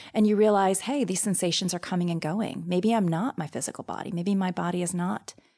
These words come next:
like I think it is." Um, releasing things too in your body. So the body scan is something that if you do a Yoga Nidra, uh,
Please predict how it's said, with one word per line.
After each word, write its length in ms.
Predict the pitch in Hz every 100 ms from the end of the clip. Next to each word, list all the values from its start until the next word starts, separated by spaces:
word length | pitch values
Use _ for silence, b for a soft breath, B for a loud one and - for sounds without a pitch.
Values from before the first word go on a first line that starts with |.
| b _ _ _ _
like 220 | 175 156 143
I 80 |
think 260 | 151 156 143
it 100 | - - -
is." 260 | - - -
Um, 480 | 165 160 165 - 226 -
releasing 600 | 185 190 240 - 151 160
things 340 | 147 151 -
too 200 | - 277
in 80 | 165
your 80 | 151
body. 240 | 147 -
So 260 | 170 202 180 180 _ _ _ _ - 202
the 100 | 185
body 260 | 190 262
scan 400 | - 202 175 175
is 120 | 175
something 400 | - 180 175 175
that 140 | 175 -
if 140 | 185 233
you 80 | 240
do 180 | 247
a 60 | 233
Yoga 260 | 202 196 196
Nidra, 480 | 180 170 175 170 - b b b b _ _
uh, 240 | 190 170